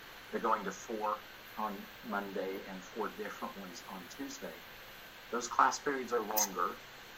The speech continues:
and she described now, instead of just having the teacher teach longer, that the teacher will teach and stop and then evaluate each individual student to see, are they understanding that specific principle?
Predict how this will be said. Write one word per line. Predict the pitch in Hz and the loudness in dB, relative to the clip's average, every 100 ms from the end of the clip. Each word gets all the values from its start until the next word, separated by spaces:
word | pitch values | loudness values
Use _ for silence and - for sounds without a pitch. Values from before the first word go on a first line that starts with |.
| - - | -10 -4
and | 104 104 | -2 0
she | - 135 | 0 0
described | 131 120 - 110 107 107 | 0 0 8 12 12 10
now, | 104 107 107 104 98 | 2 2 4 2 0
instead | 95 120 123 | -2 0 2
of | 107 | 0
just | 120 - | -2 -2
having | 131 123 120 104 | 2 2 2 0
the | |
teacher | 104 - 135 - 117 - - | 0 0 0 -2 -2 -4 -6
teach | 147 143 - 127 | -4 -4 -6 4
longer, | 120 - 110 92 87 - - - - - - - | 8 8 8 2 0 -2 -6 -12 -12 -14 -10 -6
that | 208 | -4
the | - | -4
teacher | - - 117 - | -4 -4 -2 -2
will | 110 107 | 0 -2
teach | - 143 170 - - | -4 -4 -4 -4 -4
and | 185 | -2
stop | - 120 123 127 - | 4 10 10 8 2
and | 104 | -2
then | 107 107 | -2 0
evaluate | 104 101 107 107 104 101 - 247 | 0 6 6 6 -2 -4 -4 -6
each | - - - 226 | -4 -6 -6 -4
individual | 220 214 196 190 | -4 -4 -4 -4
student | - - 233 107 107 - | -2 0 -2 -2 -8 -4
to | |
see, | 95 - 98 - | -2 0 -2 2
are | 104 | 2
they | 113 110 202 - | 2 -2 -6 -6
understanding | 220 220 - - 226 220 214 202 185 | -4 -2 0 0 0 0 -2 -6 -2
that | 208 - - | 2 2 0
specific | - - 95 - 98 92 - | -6 -4 -2 -2 -4 -6 -4
principle? | 135 - 110 120 | -4 -4 -2 -2